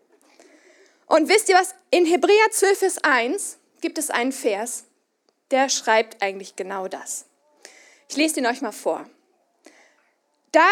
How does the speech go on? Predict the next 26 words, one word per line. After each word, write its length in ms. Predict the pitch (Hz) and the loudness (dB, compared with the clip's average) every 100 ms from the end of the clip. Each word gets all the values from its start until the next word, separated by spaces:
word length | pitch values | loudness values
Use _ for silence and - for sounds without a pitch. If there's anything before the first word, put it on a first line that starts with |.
| 427 | 4
wir 160 | 370 | 2
von 300 | 370 - 294 | 2 2 2
so 120 | 277 339 | 2 0
vielen 320 | - 349 339 | 2 2 2
Zeugen 380 | - 285 294 277 | 2 2 2 2
umgeben 400 | 269 233 240 247 | 0 0 0 0
sind, 280 | 226 233 226 | -2 -2 -2
die 60 | |
ihr 100 | 220 | -2
Leben 340 | 220 240 269 262 | 0 0 0 0
durch 180 | 220 | -2
den 140 | - 208 | -2 -6
Glauben 380 | 214 208 220 226 | -2 0 -2 -6
geführt 440 | - - 214 - | -10 -10 -10 -10
haben, 440 | 170 170 240 254 | -16 -10 -8 -4
wollen 260 | 196 262 269 | 0 2 2
wir 60 | 247 | -2
jede 320 | 226 320 339 | -2 -2 -2
Last 480 | 247 262 262 - 190 | 0 0 0 -6 -12
ablegen, 640 | 190 - 175 196 269 - - _ _ _ - | -14 -14 -14 -10 -12 -12 -20 _ _ _ 0
die 80 | 392 427 | 2 2
uns 140 | - | 0
behindert, 420 | 311 247 247 262 277 - | -2 -2 0 -2 -4 -10
besonders 480 | 208 220 220 262 | -6 -4 -4 -4
die 100 | 330 | -2
Sünde, 420 | 294 226 208 262 | -2 -2 -2 -6